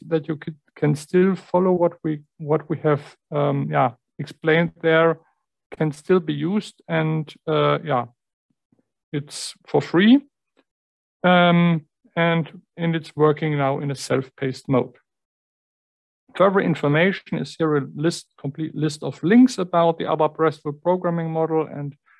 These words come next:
and other, uh, uh, topics and how to modernize your, uh, applications, uh,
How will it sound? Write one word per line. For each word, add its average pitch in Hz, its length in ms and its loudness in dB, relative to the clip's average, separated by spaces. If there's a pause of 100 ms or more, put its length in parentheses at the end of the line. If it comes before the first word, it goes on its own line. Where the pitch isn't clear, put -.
(380)
and 147 320 0 (180)
other, 160 560 2
uh, 143 440 0 (120)
uh, 143 240 -6
topics 147 380 -8
and 135 220 -6
how 151 160 4
to 151 160 -6
modernize 147 880 2
your, 147 460 0
uh, 143 260 -4
applications, 170 960 -2 (880)
uh, 143 240 0